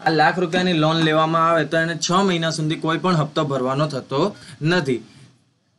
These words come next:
Loan કઈ રીતે મળશે? તો loan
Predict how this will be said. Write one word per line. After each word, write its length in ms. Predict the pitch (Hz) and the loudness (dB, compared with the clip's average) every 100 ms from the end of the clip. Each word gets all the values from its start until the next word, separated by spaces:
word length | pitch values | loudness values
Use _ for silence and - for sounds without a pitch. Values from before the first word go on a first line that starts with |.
| _ _ - | _ _ -2
Loan 320 | 151 202 220 | 2 2 2
કઈ 200 | 190 190 | 2 2
રીતે 220 | 175 156 | 2 0
મળશે? 400 | 151 135 117 123 110 - _ _ - | -2 -2 -4 -10 -12 -20 _ _ -4
તો 300 | 196 220 220 - - _ _ _ _ _ - | 0 0 -2 -12 -20 _ _ _ _ _ -6
loan 400 | 143 180 196 | 0 2 0